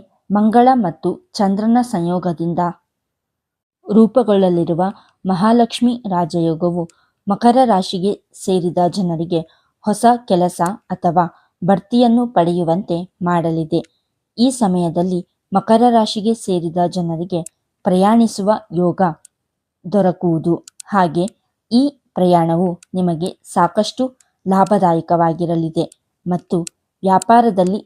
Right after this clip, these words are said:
ಹೆಚ್ಚಿನ ಲಾಭವನ್ನು ಸಹ ಪಡೆಯುವಿರಿ. ಈ ಅವಧಿಯಲ್ಲಿ ಮಂಗಳ ಮತ್ತು ಚಂದ್ರನ ಶುಭ ಪ್ರಭಾವದಿಂದಾಗಿ ಮಕರ ರಾಶಿಗೆ ಸೇರಿದ ಜನರಿಗೆ ಪ್ರತಿಸ್ಪರ್ಧಿಗಳ ವಿರುದ್ಧ ಜಯವನ್ನು ಗಳಿಸಲು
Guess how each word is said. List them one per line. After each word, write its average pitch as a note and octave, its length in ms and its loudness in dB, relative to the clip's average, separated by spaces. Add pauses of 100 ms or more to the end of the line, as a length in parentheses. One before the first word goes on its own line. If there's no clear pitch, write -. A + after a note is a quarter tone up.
ಹೆಚ್ಚಿನ G3 480 -2
ಲಾಭವನ್ನು E3+ 640 0 (360)
ಸಹ F#3 240 -4 (240)
ಪಡೆಯುವಿರಿ. E3 560 -2 (580)
ಈ G#3+ 120 2 (120)
ಅವಧಿಯಲ್ಲಿ F#3 640 0 (300)
ಮಂಗಳ G3 380 4 (160)
ಮತ್ತು F3+ 280 -4 (200)
ಚಂದ್ರನ G#3+ 540 0
ಶುಭ G3+ 280 -4 (160)
ಪ್ರಭಾವದಿಂದಾಗಿ E3+ 1000 -2 (460)
ಮಕರ G#3+ 340 2
ರಾಶಿಗೆ G#3 440 0
ಸೇರಿದ F3 520 -2
ಜನರಿಗೆ E3 540 -4 (440)
ಪ್ರತಿಸ್ಪರ್ಧಿಗಳ F3 840 -2 (200)
ವಿರುದ್ಧ E3+ 360 -4 (440)
ಜಯವನ್ನು A3 560 2
ಗಳಿಸಲು E3+ 520 -2